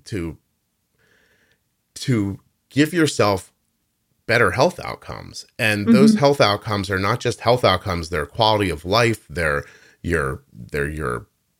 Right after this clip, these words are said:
Speaker 1: psychological state of being. Like, there's so much good that comes from just understanding, I know this sounds silly, but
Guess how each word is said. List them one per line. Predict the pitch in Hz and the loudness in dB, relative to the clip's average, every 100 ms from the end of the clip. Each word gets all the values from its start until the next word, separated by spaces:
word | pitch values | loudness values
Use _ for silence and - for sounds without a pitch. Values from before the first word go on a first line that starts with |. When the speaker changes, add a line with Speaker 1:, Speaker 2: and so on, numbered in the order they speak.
| - | -12
Speaker 1:
psychological | - 123 85 80 95 104 107 101 | -2 -2 0 2 2 0 -2 -2
state | - 110 101 | 0 0 0
of | |
being. | 85 101 101 101 92 | 2 2 4 2 -2
Like, | 85 78 | -4 -4
there's | 107 - | -4 -4
so | - 156 | 0 0
much | 170 156 - | 2 0 0
good | 143 147 | 0 2
that | - | -2
comes | - 95 82 80 | -6 -6 -6 -8
from | 98 | -8
just | 82 101 - | -6 -8 -8
understanding, | 123 107 - - 117 120 101 95 - - - | -6 -4 -6 -4 -2 0 -2 -4 -12 -20 -4
I | 117 | 2
know | 120 | 2
this | 120 | 2
sounds | - 113 101 | 0 0 0
silly, | 156 139 | 2 2
but | 90 95 | 2 -4